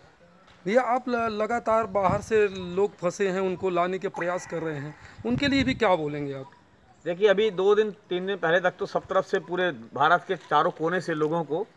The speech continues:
Speaker 1: जी।
Speaker 2: लाने का मैंने प्रयास किया और आए भी लोग।
Speaker 1: जी।
Speaker 2: लेकिन परसों के बाद से जब आदरणीय नरेंद्र मोदी जी ने अब बोल दिया कि अब पूर्ण रूप से लोगों का आवागमन पे रोक लगाई जाए, तब से परसों से इस पे रोक लग गई है।
Speaker 1: जी।
Speaker 2: लेकिन,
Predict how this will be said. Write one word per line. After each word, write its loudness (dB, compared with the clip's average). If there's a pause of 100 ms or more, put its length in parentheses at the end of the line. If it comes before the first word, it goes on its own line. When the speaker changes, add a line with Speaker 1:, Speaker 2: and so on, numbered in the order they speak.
Speaker 1:
जी। -10 (120)
Speaker 2:
लाने 2
का -2
मैंने -2
प्रयास 0
किया 0
और 0
आए 6
भी 0
लोग। 0
Speaker 1:
जी। -20 (500)
Speaker 2:
लेकिन -2
परसों 0
के 4
बाद 4
से 0
जब 4
आदरणीय 4
नरेंद्र 0
मोदी 0
जी 0
ने 2
अब 4
बोल 2
दिया 2 (680)
कि -2
अब 4
पूर्ण 2
रूप 2
से 6 (520)
लोगों -2
का 0
आवागमन 6
पे 0
रोक -2
लगाई 6
जाए, 4 (440)
तब -4
से 0
परसों -2
से 0
इस -2
पे -4
रोक -4
लग -2
गई -2
है। -4
Speaker 1:
जी। -20
Speaker 2:
लेकिन, -8